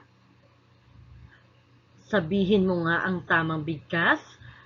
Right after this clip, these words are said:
sa pangungusap na nasa titik A. Dumating na ang Pangulo.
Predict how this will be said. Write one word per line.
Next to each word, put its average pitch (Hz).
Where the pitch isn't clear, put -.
sa 202
pangungusap 170
na 165
nasa 160
titik 160
A. 214
Dumating 214
na 175
ang 175
Pangulo. 240